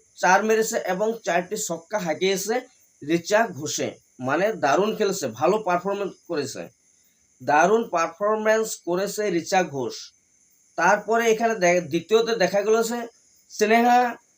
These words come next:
রানা তেত্রিশ রান করেছে চব্বিশ বলে, ছয়টা ফোর মেরেছে। তার পরবর্তী দেখা গেল যে এখানে তৃতীয়তে প্রতিকার, আহ, রাওয়াল, প্রতিকা রাওয়াল সাতত্রিশ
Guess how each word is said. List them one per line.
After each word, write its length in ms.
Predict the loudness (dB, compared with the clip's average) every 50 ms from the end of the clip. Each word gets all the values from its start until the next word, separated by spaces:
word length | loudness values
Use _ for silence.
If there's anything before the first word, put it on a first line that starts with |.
| 0 4
রানা 280 | 6 6 6 6 4 2 0 -4 -12 _ _ _ _ _ _ _ _ _ _ _ _ _ _ _ _ _ _ _ _ _ _ _ _ _ -4
তেত্রিশ 460 | -4 -4 -4 -8 -8 -6 -4 -2 0 0
রান 140 | 0 0 0 0 0
করেছে 280 | 2 2 2 2 0 0 -2 0 0
চব্বিশ 340 | -2 -2 0 0 -2 -2 0 0 0
বলে, 200 | 0 0 0 -2 -6 -12 _ _ _ _ _ -18
ছয়টা 460 | -14 -2 2 2 2 2 4 4 2 2 2 0 -2
ফোর 180 | 2 2 2 2 2 0
মেরেছে। 340 | -2 -2 -4 -6 -8 -12 -16 -16 _ _ _ _ _ _ _ _ _ _ _ _ _ _ _ _ _ _ _ _ _ _ _ _ _ 0
তার 180 | 2 4 4 2 2 -2
পরবর্তী 440 | -2 0 0 0 -2 -4 -6 -6 -2 0 0
দেখা 200 | 2 2 2 0 0
গেল 180 | 0 0 0 -2 -2 -2
যে 60 | -2 -2 -2
এখানে 300 | 0 -2 -2 -2 0 0 0 -2 -2 -6 -8
তৃতীয়তে 540 | -8 -10 -8 -6 -4 -2 -2 -2 -2 -2 -2 -2 -4 -8 -12 _ _ _ _ _ _ _
প্রতিকার, 720 | -2 -2 -2 -2 -2 -4 -6 -6 -4 -2 2 4 4 4 4
আহ, 320 | 0 -4 -4 -4 -2 0 4 6
রাওয়াল, 260 | 8 8 8 8 6 4 0 -6 -12 _ _ _ _ _ _ _ -6
প্রতিকা 500 | -6 -6 -4 -2 -2 -2 0 2 4 4 4 4 4
রাওয়াল 420 | 2 4 2 2 2 2 2 2 2 0 -2 -6 -6
সাতত্রিশ 560 | -4 -6 -6 -6 _ _ -10 -10 -8 -8